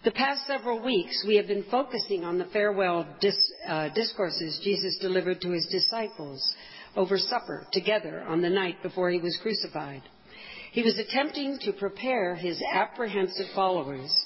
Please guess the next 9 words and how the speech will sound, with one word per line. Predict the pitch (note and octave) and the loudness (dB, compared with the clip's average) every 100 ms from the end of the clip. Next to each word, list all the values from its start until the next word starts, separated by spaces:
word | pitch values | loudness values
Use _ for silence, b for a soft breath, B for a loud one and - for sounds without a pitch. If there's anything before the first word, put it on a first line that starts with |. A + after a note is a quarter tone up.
| B B B - | B B B -2
for | F#3+ | 0
his | F#3 F3+ | 2 0
coming | G3+ F#3+ F3+ | 0 0 0
death. | E3 D#3 D3 - - - - - - - - B B B B | 0 -2 -4 -14 -20 -20 -20 -20 -20 -20 -20 B B B B
He | A3+ A3 | 4 4
also | A#3+ - A#3+ | 4 2 2
wanted | G#3 G3+ G3 | 4 4 2
to | F#3+ | 0
reassure | D#3+ F3+ B3+ C4 - C4+ C#4 C4+ | -2 0 0 0 0 0 2 2